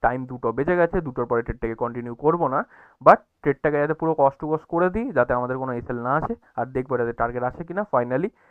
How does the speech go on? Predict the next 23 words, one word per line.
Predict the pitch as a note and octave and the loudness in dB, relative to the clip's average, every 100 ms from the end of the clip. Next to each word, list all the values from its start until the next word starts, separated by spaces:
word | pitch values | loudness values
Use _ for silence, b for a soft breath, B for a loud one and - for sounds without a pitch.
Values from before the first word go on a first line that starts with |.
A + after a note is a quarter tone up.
| b C3+ | b -2
এটাতে | C3 C3 - | 0 0 4
টার্গেট | B2 B2 D3+ F3 | 6 6 2 0
এসছে, | - B2+ | 0 -2
এই | D#3+ E3 | 0 0
একটা | D3+ - | 0 -2
প্রথম | D3 F3 D3+ | -6 -2 -2
আমি | C3+ - | 0 0
ট্রেড | A#2+ - | 0 0
পেলাম, | C#3+ F3+ A3 b b b - | 6 6 6 b b b 2
সেটাও | D3+ F#3 | 4 4
কি, | G#3+ A#3 | 2 -2
সেটাও | D3+ D#3+ F3+ C#3+ | 4 4 4 0
রিস্কি | D3 - D#3+ | -2 -2 0
ট্রেড | D#3+ - | -2 -2
ছিল। | F3 A3 C#4+ A#2+ | 0 0 2 0
একটা | - D#3 C#3+ | 2 2 4
একান্নতে | C#3 C3 C#3 C#3 C#3 | 2 2 0 -2 -2
যদি | C#3+ C3+ | 0 2
দাঁড়িয়ে | A#2+ C3 A#2 | 2 0 -2
দেখা | A#2 B2 | -2 0
যায়, | D#3+ b b b _ | -2 b b b _
সেটাও | C#3+ D#3 E3 | 0 2 0
কিন্তু | F3 | -4